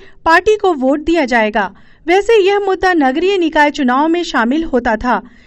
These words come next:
निगम के बजट में भी कुत्तों की नसबंदी, शेल्टर होम्स, टीकाकरण जैसे प्रावधान भी किए जाते हैं,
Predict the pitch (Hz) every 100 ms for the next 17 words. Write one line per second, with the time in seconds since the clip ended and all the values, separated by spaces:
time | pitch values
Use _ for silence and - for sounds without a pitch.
0 | - 285 349 453 440 415 247 277 403 392
1 | 302 247 262 339 359 427 415 381 302 269
2 | 233 269 311 302 202 - - - - 370
3 | 381 440 330 302 269 294 - - _ _
4 | _ _ - 381 392 427 415 403 381 320
5 | 320 330 302 262 254 277 302 302 359 381
6 | 320 320 247 220 226 220 220